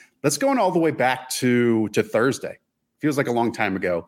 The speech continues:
but the Titans beating the forty-niners twenty to seventeen. And the headliner here was A J Brown's return to the lineup. He ends the day with eleven receptions, a hundred forty-five yards,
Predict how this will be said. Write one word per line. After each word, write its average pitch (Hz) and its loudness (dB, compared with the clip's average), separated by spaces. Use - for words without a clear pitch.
but 113 -6
the 110 -2
Titans 120 -2
beating 120 0
the 104 2
forty-niners 101 0
twenty 117 0
to 101 -2
seventeen. 95 -4
And 113 0
the 107 2
headliner 143 0
here 95 0
was 110 0
A 135 2
J 139 2
Brown's 101 0
return 107 0
to - -8
the 104 -2
lineup. 95 0
He 135 0
ends 190 2
the 185 2
day 87 0
with 110 0
eleven 135 2
receptions, 127 0
a 110 0
hundred 123 0
forty-five 107 -2
yards, 92 -2